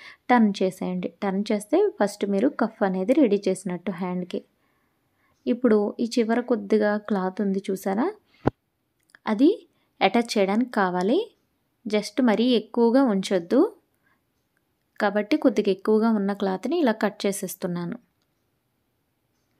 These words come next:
పావించు కంటే కొద్దిగా ఎక్కువ ఉండేలా చూసుకోండి, సరిపోతుంది. పావించు కంటే కొ-, హాఫ్ ఇంచ్ కంటే తక్కువ, పావించు కంటే ఎక్కువ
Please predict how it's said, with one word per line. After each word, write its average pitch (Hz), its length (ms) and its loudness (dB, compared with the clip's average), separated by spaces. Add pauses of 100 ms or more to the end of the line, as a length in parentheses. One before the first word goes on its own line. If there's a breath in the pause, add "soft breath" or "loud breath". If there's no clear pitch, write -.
(380 soft breath)
పావించు 220 440 2
కంటే 226 260 0
కొద్దిగా 214 460 0
ఎక్కువ 220 280 -2
ఉండేలా 208 280 2
చూసుకోండి, 190 560 -6
సరిపోతుంది. 190 640 -6 (220)
పావించు 196 420 -4
కంటే 202 260 -4
కొ-, 269 300 -2
హాఫ్ 196 240 -4
ఇంచ్ 214 160 -4
కంటే 220 240 -2
తక్కువ, 226 360 -2
పావించు 202 460 -2
కంటే 202 260 -4
ఎక్కువ 214 240 -2